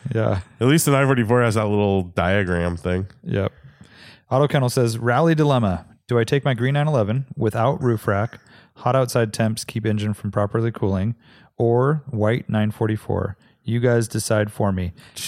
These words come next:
Speaker 1: Hashtag decision constipation as ice.
Speaker 2: <laughs> Uh,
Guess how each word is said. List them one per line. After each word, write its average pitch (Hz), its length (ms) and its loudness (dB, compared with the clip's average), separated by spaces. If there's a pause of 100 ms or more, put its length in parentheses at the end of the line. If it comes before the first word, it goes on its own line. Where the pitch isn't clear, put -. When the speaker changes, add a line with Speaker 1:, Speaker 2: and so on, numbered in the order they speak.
(100)
Speaker 1:
Hashtag 139 640 0
decision 143 680 0
constipation 123 840 -2
as 98 180 0
ice. 92 440 -4 (300)
Speaker 2:
<laughs> 156 100 2 (1400)
Uh, 110 680 2